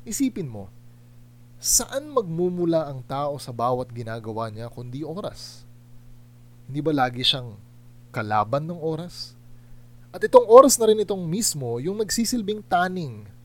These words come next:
or deadline natin kasi sooner or later titigil ang oras para sa atin.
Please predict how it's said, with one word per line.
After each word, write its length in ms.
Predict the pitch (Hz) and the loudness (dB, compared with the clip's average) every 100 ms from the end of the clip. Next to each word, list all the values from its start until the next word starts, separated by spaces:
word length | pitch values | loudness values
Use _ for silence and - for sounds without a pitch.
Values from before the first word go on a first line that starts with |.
| - | -4
or 80 | 151 | -2
deadline 640 | 131 160 175 143 160 156 | 0 0 0 -2 -4 -4
natin 560 | 123 135 - 107 107 117 - - | -8 -10 -12 -16 -16 -18 -20 -20
kasi 240 | - 202 240 | -10 -6 -2
sooner 560 | - - 240 302 285 254 | 0 0 -2 -2 0 2
or 160 | 170 131 | 0 -2
later 480 | 123 131 127 113 | -4 -6 -6 -8
titigil 800 | 113 127 117 175 190 156 180 180 | -8 -14 -14 -10 -8 -4 -4 -6
ang 160 | 127 123 - | -10 -14 -2
oras 480 | 165 165 165 - - | 0 0 -2 -6 -4
para 400 | 143 147 156 - | -4 -4 -6 -8
sa 240 | 127 123 | -6 -8
atin. 320 | 123 113 107 | -10 -14 -16